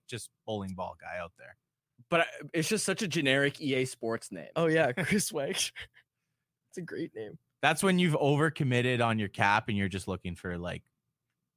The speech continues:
Speaker 1: m-, league min guys.
Speaker 3: Would you call him an N P C, Harm?
Speaker 2: I mean, if he's physical, he's at least noticeable.
Speaker 3: Have you looked at a photo of him?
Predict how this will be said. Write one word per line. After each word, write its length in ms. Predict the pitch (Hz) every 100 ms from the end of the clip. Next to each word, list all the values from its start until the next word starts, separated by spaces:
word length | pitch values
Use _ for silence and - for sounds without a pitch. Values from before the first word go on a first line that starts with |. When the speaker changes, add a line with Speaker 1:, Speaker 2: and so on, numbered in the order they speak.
| 101
Speaker 1:
m-, 200 | 101 98
league 240 | 110 98
min 260 | 95 92 90
guys. 320 | 85 - 123
Speaker 3:
Would 200 | 175 170
you 100 | 175
call 220 | 175 185 196
him 80 |
an 100 | 185
N 140 | 170 165
P 120 | 180
C, 200 | - 165
Harm? 260 | 185 202 220 - - _ _ _ _ _ _ _ _ _ _ _ _ _ _ _ _ _ _ -
Speaker 2:
I 100 | 151
mean, 200 | 160 160
if 120 | 156
he's 180 | 165 151
physical, 380 | 175 180 170 147
he's 160 | 135
at 100 | 147 139
least 220 | 151 147
noticeable. 600 | 135 143 147 - 82 -
Speaker 3:
Have 140 | 175
you 80 | 185
looked 160 | 185 208
at 60 |
a 40 | 196
photo 340 | - 156 180
of 100 | 196
him? 180 | 254